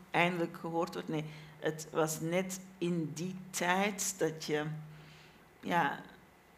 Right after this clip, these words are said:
een essay wat hierin staat, schreef ik, eh, sommige essays schreef ik al eerder.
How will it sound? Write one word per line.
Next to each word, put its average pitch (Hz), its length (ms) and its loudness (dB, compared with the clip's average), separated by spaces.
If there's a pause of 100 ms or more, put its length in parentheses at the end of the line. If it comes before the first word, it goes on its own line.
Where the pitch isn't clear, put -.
(140)
een 165 120 4
essay 190 280 8
wat 202 160 10
hierin 196 280 6
staat, 175 240 4
schreef 180 280 6
ik, 175 160 -4 (100)
eh, 160 140 2
sommige 175 440 0
essays - 240 -2
schreef 147 220 -2
ik 143 100 -4
al - 120 -2
eerder. 185 540 2